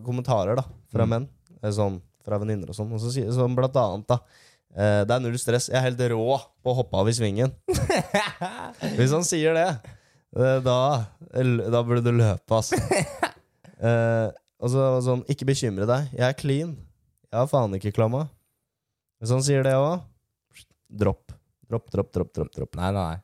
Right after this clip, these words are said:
Speaker 2: du må stole på han. Du har jo tross alt skjønt han i to-tre timer nå.
Speaker 1: Ja.
Speaker 2: Så det
Speaker 1: Det er helt, eh, det, det der er ganske fascinerende egentlig, hvor fort man bare legger seg på rygg,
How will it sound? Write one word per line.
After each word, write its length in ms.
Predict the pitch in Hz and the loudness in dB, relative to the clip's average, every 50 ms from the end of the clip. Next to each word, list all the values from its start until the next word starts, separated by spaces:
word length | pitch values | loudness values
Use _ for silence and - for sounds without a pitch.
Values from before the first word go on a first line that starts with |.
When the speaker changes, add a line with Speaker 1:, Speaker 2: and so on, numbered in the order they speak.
| _ - | _ -8
Speaker 2:
du 80 | 92 98 98 | -4 -2 -2
må 120 | 95 98 | 0 -2
stole 220 | 104 - 123 107 80 | -2 0 -2 -2 -2
på 80 | 95 | -2
han. 100 | 104 107 | -2 0
Du 60 | 107 104 | 2 2
har 140 | 113 117 110 | 2 2 2
jo 60 | - | 0
tross 160 | 110 98 95 | -2 -4 -4
alt 100 | 98 95 | -4 -4
skjønt 220 | - 95 87 82 - | -2 -4 -4 -4 -4
han 140 | 90 90 | -6 -6
i 40 | 90 | -6
to-tre 300 | - - 90 - 90 85 | -4 -6 -6 -4 -4 -4
timer 240 | - 98 87 82 87 | -4 -4 -4 -4 -2
nå. 80 | 101 120 - - _ - | -2 -4 -4 -6 _ -2
Speaker 1:
Ja. 180 | 131 131 139 135 120 - - - - _ - | 0 2 2 2 0 -2 -4 -12 -18 _ -8
Speaker 2:
Så 60 | 107 | -4
det 140 | 101 95 95 92 92 92 101 - - _ _ _ _ _ _ _ _ 92 | -2 -2 -2 -2 -2 -4 -6 -8 -12 _ _ _ _ _ _ _ _ -2
Speaker 1:
Det 80 | 113 | 0
er 80 | 135 143 | 0 2
helt, 300 | 131 131 135 - - 135 | 0 -2 -4 -4 -2 2
eh, 180 | 135 135 131 | 2 4 2
det, 160 | 127 123 123 123 123 | 2 2 0 0 2
det 100 | 123 127 | 2 2
der 180 | 123 123 123 | 4 4 2
er 60 | 131 147 | 2 0
ganske 260 | 160 127 - - 107 | -2 -2 -2 -2 -2
fascinerende 420 | 107 107 110 117 107 87 82 78 | -2 -2 -2 -2 -2 -4 -4 -6
egentlig, 200 | 85 92 110 117 | -6 -4 -2 -2
hvor 140 | 120 123 120 | -2 -2 -4
fort 200 | - 101 - - | -4 -6 -8 -4
man 120 | - 107 107 | -4 -2 -2
bare 440 | 104 95 90 92 95 95 98 98 - _ _ _ _ _ _ _ _ _ _ _ - | 0 -2 0 0 -2 -2 -2 -4 -6 _ _ _ _ _ _ _ _ _ _ _ -8
legger 320 | 107 104 101 78 64 95 98 | -4 -4 -4 -4 -4 -6 -6
seg 180 | - 110 107 - | -2 -2 -2 0
på 140 | 117 110 107 | 0 0 0
rygg, 260 | 104 104 113 113 | 0 -2 -4 -8